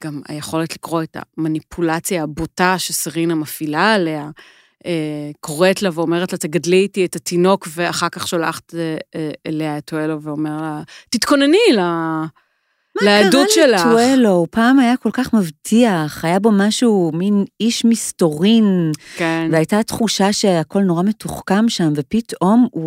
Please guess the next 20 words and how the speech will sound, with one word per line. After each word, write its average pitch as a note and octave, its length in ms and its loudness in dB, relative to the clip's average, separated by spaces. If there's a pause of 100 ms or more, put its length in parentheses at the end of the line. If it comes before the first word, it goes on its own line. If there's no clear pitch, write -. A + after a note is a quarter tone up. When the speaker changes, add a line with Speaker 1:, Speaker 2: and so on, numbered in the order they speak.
Speaker 2:
הוא, C#3 340 -2
הוא C#3 140 -6
מה, D3 200 0
הוא A#2+ 160 -2
עובד C3+ 300 -4
בשביל G3 300 -2
סרינה? D#3 460 -2 (680)
וגם A3 240 4
סרינה, D#3+ 520 0 (460)
קרה E3 280 -2
לה B3+ 120 2
הדבר D3+ 380 -2
הזה D#3 200 -2
שאת B2+ 260 -10
רואה C#3+ 200 -6
שקורה C#3 380 -8
לפעמים, B2 520 -4 (1080)
לז'אנר A#2+ 1400 -2
מסוים C#3 520 0
של A#2 460 -2